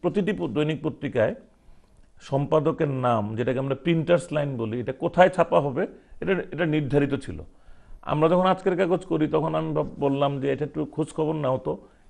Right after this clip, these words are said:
এই জায়গাটাতে ছাপাটা কি আইন, মানে এটা কি এখানেই ছাপতে হবে?" তো এটা জেলা প্রশাসক, মানে ডিস্ট্রিক্ট ম্যাজিস্ট্রেটের অফিসে গিয়ে আমাদের লোকজন খোঁজ খবর নিল, ওরাও জানে না, ওরাও বুঝে না যে একই জায়গায় সবাই ছাপে কেন।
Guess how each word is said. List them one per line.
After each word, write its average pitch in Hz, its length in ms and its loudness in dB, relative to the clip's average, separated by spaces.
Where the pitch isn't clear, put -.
এই 170 240 6
জায়গাটাতে 156 480 2
ছাপাটা 156 360 -4
কি 156 240 -6
আইন, 151 460 2
মানে 120 180 -4
এটা 127 140 0
কি 147 160 0
এখানেই 151 260 4
ছাপতে - 320 0
হবে?" 143 340 4
তো 147 340 6
এটা 160 420 4
জেলা 143 420 8
প্রশাসক, 143 560 -2
মানে 131 300 -4
ডিস্ট্রিক্ট 120 440 -6
ম্যাজিস্ট্রেটের 135 440 -6
অফিসে 131 320 -4
গিয়ে 127 120 -2
আমাদের 131 300 -2
লোকজন 127 400 -2
খোঁজ 135 280 -6
খবর 131 180 -6
নিল, 123 300 -6
ওরাও 196 320 12
জানে 131 260 2
না, 87 180 -10
ওরাও 165 320 8
বুঝে 147 260 2
না 139 140 -2
যে 139 340 2
একই 165 220 -2
জায়গায় 165 280 2
সবাই 135 280 0
ছাপে 117 280 -2
কেন। 80 160 -8